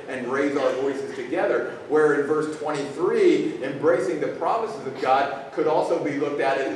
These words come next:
when the Word of God and the promises of God are expounded and explained,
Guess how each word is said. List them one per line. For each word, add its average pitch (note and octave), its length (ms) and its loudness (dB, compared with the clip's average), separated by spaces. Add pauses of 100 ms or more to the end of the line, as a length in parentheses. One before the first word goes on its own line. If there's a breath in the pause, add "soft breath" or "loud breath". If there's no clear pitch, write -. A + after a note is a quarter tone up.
(140)
when C#3+ 300 -2
the C#3+ 100 0
Word D#3 460 4
of - 140 -4
God - 400 4
and - 100 -4
the - 160 -4
promises G3 540 -2
of - 160 -6
God B2+ 340 2
are C3 160 4
expounded D#3 720 0
and C3 120 -4
explained, D#3+ 840 -2